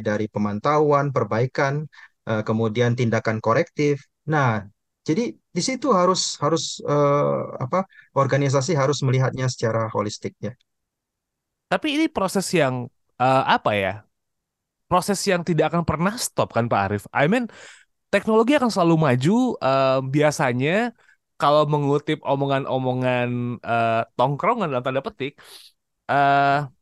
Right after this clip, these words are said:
Speaker 2: maling akan selalu lebih pintar dari polisi gitu. <laughs> Ya kan? Biasanya
Speaker 1: Ya,
Speaker 2: mereka selalu,
Speaker 1: benar.
Speaker 2: selalu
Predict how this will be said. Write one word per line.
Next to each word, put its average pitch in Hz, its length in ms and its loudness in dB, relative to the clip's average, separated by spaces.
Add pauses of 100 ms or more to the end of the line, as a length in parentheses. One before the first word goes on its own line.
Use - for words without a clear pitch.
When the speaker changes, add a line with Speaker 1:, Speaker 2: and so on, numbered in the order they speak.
(200)
Speaker 2:
maling 214 360 2
akan 233 140 0
selalu 202 220 2
lebih 175 160 0
pintar 208 160 0
dari 175 180 0
polisi 175 580 0
gitu. - 100 -14
<laughs> - 280 -16 (460)
Ya 156 160 -4
kan? 143 140 -4 (340)
Biasanya 214 160 2
Speaker 1:
Ya, - 80 -2
Speaker 2:
mereka 247 140 -6
selalu, 220 240 2
Speaker 1:
benar. 120 80 0
Speaker 2:
selalu 180 180 4